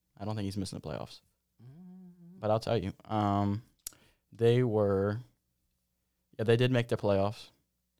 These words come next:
Speaker 1: And
Speaker 2: How many games they won?
Speaker 1: in the playoffs, I don't know. Hold on.
Speaker 2: How do y'all like the new equipment?
Speaker 1: It's nice.
Speaker 2: Hopefully everybody can tell the difference out there.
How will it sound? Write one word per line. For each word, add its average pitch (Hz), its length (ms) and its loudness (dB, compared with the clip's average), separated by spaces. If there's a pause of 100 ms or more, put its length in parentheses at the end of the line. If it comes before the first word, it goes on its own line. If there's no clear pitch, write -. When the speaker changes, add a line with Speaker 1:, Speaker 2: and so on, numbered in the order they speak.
(360)
Speaker 1:
And 101 500 0 (340)
Speaker 2:
How 98 60 -16
many 95 140 -10
games 92 220 -8
they 90 60 -10
won? 90 220 -12 (560)
Speaker 1:
in 110 120 -2
the 101 60 -2
playoffs, 113 520 0 (100)
I 98 160 -4
don't 95 260 -6
know. 92 320 -6
Hold 104 200 -4
on. 92 260 -6 (4000)
Speaker 2:
How 110 80 -14
do 120 80 -10
y'all 127 80 -8
like 120 160 -8
the 101 80 -16
new 101 120 -18
equipment? 95 420 -20 (840)
Speaker 1:
It's - 100 -20
nice. 127 300 -6 (120)
Speaker 2:
Hopefully 95 260 -8
everybody 92 320 -8
can 98 140 -14
tell 92 160 -14
the 90 80 -10
difference 92 360 -10
out 85 140 -10
there. 87 220 -8